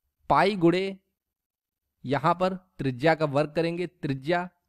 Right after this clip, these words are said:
हमें नहीं दी गई है, व्यास दिया गया है, तो व्यास का आधा होता है त्रिज्या। पाई गुणे त्रिज्या का वर्ग गुणे ऊंचाई, ऊंचाई एक मीटर है, मीटर को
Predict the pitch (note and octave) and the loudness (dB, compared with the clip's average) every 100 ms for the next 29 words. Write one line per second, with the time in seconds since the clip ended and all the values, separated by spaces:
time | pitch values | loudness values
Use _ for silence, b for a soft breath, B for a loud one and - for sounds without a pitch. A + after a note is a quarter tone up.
0 | _ - C3+ D3+ C#3 D#3 D#3+ E3 E3+ F3 | _ -6 -2 0 -2 0 0 0 0 0
1 | F#3 D3 A#2 B2 C#3+ D3 C#3+ D3+ D#3 E3 | -4 -6 -2 2 2 2 2 2 -2 -6
2 | F3+ _ _ _ _ _ _ - C3+ A#2 | -10 _ _ _ _ _ _ -8 -4 2
3 | C#3 D#3 - F#3 - C#3 B2+ C3+ D#3 D3+ | 4 4 4 -2 -2 -2 -2 0 0 0
4 | D3 D#3 E3+ E3+ C#3 A#2 A2 A2 - _ | -2 -2 -2 -4 -6 -4 -2 -4 -6 _
5 | _ _ _ _ _ _ _ B2+ C#3+ E3+ | _ _ _ _ _ _ _ -2 0 2
6 | D#3 E3+ - C3+ A#2+ D3+ D#3 D3+ E3 E3+ | 2 0 0 -2 0 -2 0 -2 -4 -6
7 | - A#2+ C#3 E3 - C#3 A#2 C3 A#2 A2+ | -10 0 2 2 0 -6 0 0 0 -4
8 | _ _ D3 B2+ C#3+ D3+ D3 D3+ D#3 D#3+ | _ _ -6 0 0 0 -2 -2 0 -4
9 | D#3 E3 E3+ F3 - - A#2 B2+ C3+ E3 | -2 -2 -2 -6 -12 -10 -4 -2 0 0
10 | D#3 F3+ | 0 -4